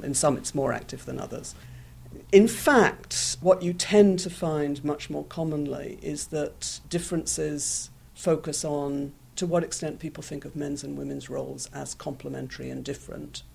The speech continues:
and to what extent that's in tension with equality. You don't actually find very often nowadays people saying that women are inferior to men,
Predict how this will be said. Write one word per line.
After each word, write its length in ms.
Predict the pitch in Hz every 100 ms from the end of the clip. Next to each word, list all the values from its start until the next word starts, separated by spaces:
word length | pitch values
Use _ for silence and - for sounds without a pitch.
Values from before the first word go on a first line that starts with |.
| -
and 120 | 147 143
to 100 | 151
what 200 | 147 131
extent 600 | - - 151 135 127 -
that's 640 | 135 127 - - - - - - -
in 120 | 147 143
tension 640 | - 143 - 139 127 131
with 320 | 135 135 131
equality. 720 | - - 156 139 - - - - -
You 140 | 196 185
don't 280 | 220 202 170
actually 320 | 151 - 147
find 440 | - 151 139 135
very 300 | - 139 139
often 300 | 139 - 127
nowadays 540 | 123 120 - 95 - -
people 260 | 123 -
saying 400 | - 139 127 123
that 160 | 131 127
women 400 | 139 131 123 -
are 460 | 135 127 131 127 131 - - - -
inferior 600 | 135 - 143 135 147 151
to 460 | - - 147 131 123 -
men, 460 | - 135 127 -